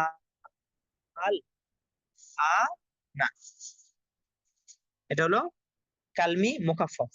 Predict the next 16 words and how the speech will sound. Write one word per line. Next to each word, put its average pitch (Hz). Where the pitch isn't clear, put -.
এই 160
কালমি 190
মুখাফফাফের 180
একটাই 160
উদাহরণ। 127
এবার 156
আসি 151
কালমি 165
মুসাক্কাল। 147
দদ 170
লাম 214
জবর, 214
দদকে 208
চার 214
আলিফ 202
টান 202